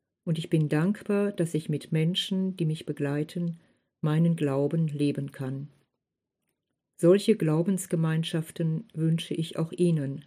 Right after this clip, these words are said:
liebe Zuhörerin, lieber Zuhörer. Und gerade jetzt in dieser österlichen Zeit immer wieder die Erfahrung, dass wir Grund zur Hoffnung haben.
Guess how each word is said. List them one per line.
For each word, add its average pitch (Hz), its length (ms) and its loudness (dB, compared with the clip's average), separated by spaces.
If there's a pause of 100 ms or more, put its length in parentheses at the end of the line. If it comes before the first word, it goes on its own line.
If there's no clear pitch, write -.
(160)
liebe 147 220 -2
Zuhörerin, 151 840 0 (200)
lieber 147 260 -2
Zuhörer. 147 640 -2 (840)
Und 175 140 0
gerade 175 320 6
jetzt 190 420 2
in 180 120 2
dieser 170 240 4
österlichen 170 600 2
Zeit 160 540 -4 (240)
immer 208 340 6
wieder 175 280 2
die 170 100 2
Erfahrung, 160 720 -2 (800)
dass 160 260 0
wir 151 120 2
Grund 165 540 0
zur 175 140 2
Hoffnung 165 460 -2
haben. 143 400 -6